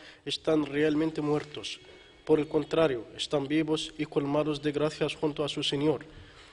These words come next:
Se regocijan por las gracias que Allah les ha concedido y están felices por la recompensa que recibirán quienes todavía no se les han unido, que no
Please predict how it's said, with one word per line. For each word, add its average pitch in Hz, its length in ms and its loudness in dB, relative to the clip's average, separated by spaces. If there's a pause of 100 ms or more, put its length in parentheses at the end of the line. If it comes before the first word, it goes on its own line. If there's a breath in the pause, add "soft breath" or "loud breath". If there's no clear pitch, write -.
Se - 180 2
regocijan 156 760 2
por 151 160 0
las 147 180 0
gracias 151 400 -2
que 165 100 0
Allah 147 340 2
les 156 260 0
ha 165 120 0
concedido 147 600 0 (120)
y 147 80 -2
están 151 320 0
felices 151 480 0
por 151 220 0
la 143 140 2
recompensa 147 760 0 (380 loud breath)
que 156 180 8
recibirán 147 560 2
quienes 147 580 2 (300 loud breath)
todavía 156 760 6
no 165 320 2
se 165 160 2
les 151 240 0
han 143 240 -2
unido, 143 440 2 (1500 loud breath)
que 151 180 4
no 160 220 6